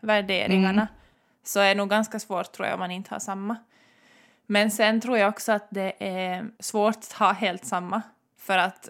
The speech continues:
Speaker 1: man kan tänka det liksom före man har större barn och före man kanske har mer än ett barn så kan man vara som att vi är helt på samma linje, vi tänker helt
Speaker 2: Ja.
Speaker 1: lika, vi kommer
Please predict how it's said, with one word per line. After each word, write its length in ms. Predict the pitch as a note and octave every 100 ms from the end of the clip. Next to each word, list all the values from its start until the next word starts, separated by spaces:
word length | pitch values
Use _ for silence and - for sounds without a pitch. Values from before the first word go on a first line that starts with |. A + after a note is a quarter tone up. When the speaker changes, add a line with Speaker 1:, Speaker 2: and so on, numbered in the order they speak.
| -
Speaker 1:
man 140 | G3+
kan 140 | G#3
tänka 360 | G#3 A#3+ A#3 F#3+
det 80 | F3
liksom 480 | E3+ F#3 G3 F#3+ G#3+ _ _ -
före 400 | - G#3 F#3+ F3+
man 160 | F#3+ F#3
har 380 | F3+ F3+ F3 F#3 - _ _ -
större 360 | - G3 F#3
barn 340 | F#3 F#3 F3 F3
och 80 | F#3+
före 160 | F#3+
man 120 | F#3 F3+
kanske 260 | F3+ F3+
har 60 | F#3+
mer 160 | F3+
än 100 | F3
ett 180 | F3+ F3+
barn 260 | F3+ F3 F#3
så 100 | F#3+
kan 140 | F#3
man 140 | F3+ F3+
vara 120 | F3+
som 160 | F#3+
att 180 | F#3+ G3+
vi 100 | G#3+
är 100 | A#3+
helt 420 | A#3+ C4 A#3 A#3+
på 80 | -
samma 340 | B3+ B3 A#3+ C4+
linje, 680 | C#4 C4 C4 A3+ A3 A3
vi 60 | A3
tänker 380 | G#3 G#3+ A3+ G#3+
helt 160 | B3+
Speaker 2:
Ja. 160 | A#3+ G#3
Speaker 1:
lika, 200 | G3+ G#3
vi 100 | G#3+
kommer 280 | B3 A#3+